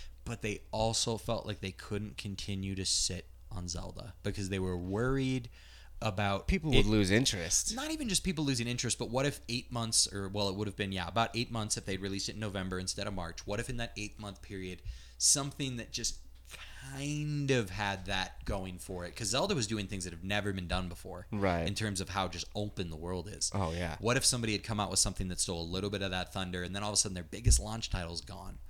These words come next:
Speaker 2: Yeah,
Speaker 1: And
Speaker 2: that's
Speaker 1: so
Speaker 2: true.
Speaker 1: I get it. The system was rushed out a little bit to make it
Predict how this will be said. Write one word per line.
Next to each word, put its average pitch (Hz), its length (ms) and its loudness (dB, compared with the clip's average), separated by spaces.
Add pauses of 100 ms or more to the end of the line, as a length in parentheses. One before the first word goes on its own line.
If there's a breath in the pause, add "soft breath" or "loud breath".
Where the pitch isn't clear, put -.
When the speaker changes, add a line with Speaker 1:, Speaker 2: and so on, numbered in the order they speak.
(200 soft breath)
Speaker 2:
Yeah, 104 260 8
Speaker 1:
And 104 80 8
Speaker 2:
that's 110 100 6
Speaker 1:
so 120 160 6
Speaker 2:
true. 101 120 2 (100)
Speaker 1:
I 131 100 -2
get 107 200 0
it. 92 120 -6
The 107 80 -4
system 156 400 6
was 127 140 -2
rushed 120 280 -2
out 113 160 -2
a - 40 -6
little 117 440 2
bit 123 380 2
to - 100 -4
make 104 240 0
it - 100 -2